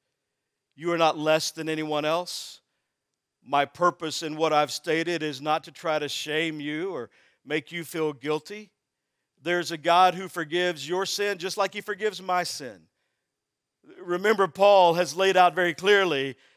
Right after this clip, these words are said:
none of us are better than anyone else. We are all sinners. But the truth of Scripture is,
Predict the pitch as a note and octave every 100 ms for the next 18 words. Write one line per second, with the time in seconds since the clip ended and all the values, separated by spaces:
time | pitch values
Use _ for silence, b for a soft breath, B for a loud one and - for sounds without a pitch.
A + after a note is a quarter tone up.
0 | b D#3+ F#3+ F#3+ G3 F#3 D#3+ F3 F3+ E3+
1 | E3 E3 E3 E3 D#3+ C#3 D3+ D#3+ D#3+ D#3
2 | D#3+ E3 D#3+ - E3+ C3+ G2 _ - -
3 | _ _ _ _ _ _ _ _ _ _
4 | _ _ _ _ _ F3+ F3+ - A#3+ C4
5 | G#3 - - G#3+ - E3+ D3 A#2+ F#2+ -
6 | - - _